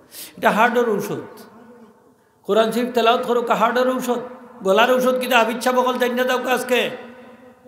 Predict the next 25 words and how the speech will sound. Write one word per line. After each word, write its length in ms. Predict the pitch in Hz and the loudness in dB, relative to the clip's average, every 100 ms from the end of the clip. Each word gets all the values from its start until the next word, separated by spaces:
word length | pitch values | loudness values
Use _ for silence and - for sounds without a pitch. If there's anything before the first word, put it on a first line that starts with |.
| - | -6
আমার 260 | 180 226 240 | 2 4 4
নবীজির 440 | 233 233 240 240 | 0 -2 -2 0
দরবারও 340 | 240 240 240 | 0 2 2
এক 120 | 247 247 | 2 2
সাহাবীকে 480 | 226 226 240 247 | 2 2 0 0
কইন, 180 | 233 233 | 0 0
"হুজুর, 220 | 220 233 | -2 -2
আমার 220 | 233 226 226 | 0 0 0
গলার 340 | 214 220 233 | 0 0 0
সমস্যা।" 460 | 240 214 208 208 151 - - - - - | -2 -4 -2 -2 -2 -8 -18 -20 -14 -8
কইন, 140 | 202 | -6
"কোরআন 300 | 208 214 208 | -2 0 0
শরীফ 180 | 220 233 220 | -2 -4 -2
তেলাওয়াত 340 | 202 202 202 | 0 0 0
করো।" 220 | 180 143 - - | -4 -6 -8 -18
সুবহানাল্লাহ। 760 | - 180 208 190 277 269 269 247 - 190 - 180 - 175 - - - - - - 156 151 - - - - 208 | -12 0 4 4 4 2 2 2 0 -2 -4 -8 -10 -14 -14 -18 -16 -16 -18 -18 -16 -16 -18 -20 -20 -20 -6
গলার 340 | 196 175 196 202 | 0 2 2 0
সমস্যা, 480 | 185 170 170 160 143 | -6 -6 -8 -6 -4
যাইব 300 | 170 190 202 | -2 -2 -4
কি 220 | 202 226 | -4 -6
তা 140 | - 165 | -4 -4
বলতা। 360 | 151 147 143 139 - - - - - _ _ 160 | -4 -6 -10 -14 -18 -20 -20 -20 -20 _ _ -6
হুলকুমর 400 | 160 180 214 202 | -4 -2 -2 0
গ-, 280 | 208 214 - - | -2 -6 -10 -14
সমস্যা, 760 | 180 202 220 254 254 156 - | -6 -2 0 2 2 2 -2